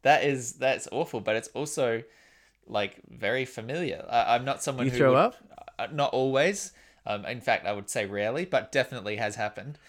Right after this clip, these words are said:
Speaker 1: where it just
Speaker 2: Yeah.
Speaker 1: this overwhelming nausea and you're like, "Oh, I need to get it out." Um,
Speaker 2: Fuck.
Speaker 1: and weirdly, you often felt better after throwing up. I don't know what biologically the cause for that was, but, um, you should, you should, I'll, I'll have to, 'cause there's a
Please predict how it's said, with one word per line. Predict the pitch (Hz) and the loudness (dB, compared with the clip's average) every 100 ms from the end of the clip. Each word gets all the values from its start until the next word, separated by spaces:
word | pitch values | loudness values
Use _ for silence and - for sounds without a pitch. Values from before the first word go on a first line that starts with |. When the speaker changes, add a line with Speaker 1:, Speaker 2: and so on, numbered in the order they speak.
| - - - | -20 -20 -8
Speaker 1:
where | 117 110 | 0 0
it | 117 117 | 0 -4
just | 117 120 | -4 -4
Speaker 2:
Yeah. | |
Speaker 1:
this | - - - | -4 -6 -2
overwhelming | 107 104 104 101 98 | -4 -4 -8 -8 -8
nausea | 98 98 98 | -4 -4 -6
and | 95 | -10
you're | 87 | -12
like, | - | -4
"Oh, | 127 131 107 | 0 2 0
I | |
need | 98 101 | -2 -6
to | 110 82 _ _ _ _ _ | -8 -10 _ _ _ _ _
get | 107 92 | -6 -4
it | 95 | -4
out." | 95 82 - - _ _ _ _ - | -2 -4 -8 -18 _ _ _ _ -6
Um, | 117 117 120 113 | 0 0 0 -2
Speaker 2:
Fuck. | 98 92 | -6 -4
Speaker 1:
and | 131 131 120 113 | 0 0 -2 -2
weirdly, | 147 165 151 147 143 131 - _ _ _ _ _ _ _ _ - 113 | 2 2 2 0 0 -2 -8 _ _ _ _ _ _ _ _ -20 -16
you | 107 120 | -6 -4
often | - 123 120 | -2 -4 -6
felt | 135 101 - | -4 -6 -2
better | 104 117 104 | 0 2 2
after | 104 - | 0 -4
throwing | 104 107 98 107 | -8 -6 -6 -8
up. | 101 - | -12 -10
I | 98 | -8
don't | 95 | -8
know | 95 | -10
what | 95 98 - | -8 -8 -8
biologically | 123 95 95 95 - - 92 | -8 -6 -6 -8 -12 -12 -12
the | 90 | -12
cause | 110 107 | -10 -10
for | - | -12
that | - 69 | -14 -14
was, | - - - | -14 -16 -14
but, | 95 - - - - - - - | -14 -14 -20 -20 -20 -20 -20 -12
um, | - 107 101 98 98 - - - | -4 -4 -4 -8 -8 -8 -8 -6
you | 147 | -4
should, | 170 220 208 - | 0 0 0 -6
you | 226 | -8
should, | - | 0
I'll, | 156 175 - | 4 4 4
I'll | 175 180 | 2 0
have | 165 196 | -4 -6
to, | - 160 | -4 -6
'cause | - 147 | -4 -6
there's | 175 160 | -4 0
a | 160 | 0